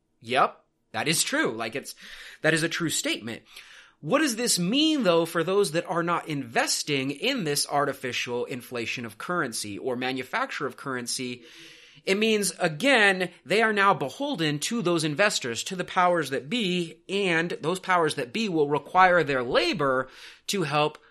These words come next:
basically stimulate the payback of debt via the growth in the economy.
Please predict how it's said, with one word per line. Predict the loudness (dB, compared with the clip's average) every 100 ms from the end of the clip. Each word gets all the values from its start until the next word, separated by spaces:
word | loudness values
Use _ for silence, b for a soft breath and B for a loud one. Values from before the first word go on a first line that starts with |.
| b b b _
basically | -2 -2 -4 -4
stimulate | 0 0 2 2 2 0 -2 -10
the | -8
payback | -2 2 4 2
of | -2 0
debt | 4 4 4
via | -8 -4 2 4 2 0 -4
the |
growth | -4 -2 -4 -6
in |
the | -8
economy. | -8 -6 -4 -4 -8 -18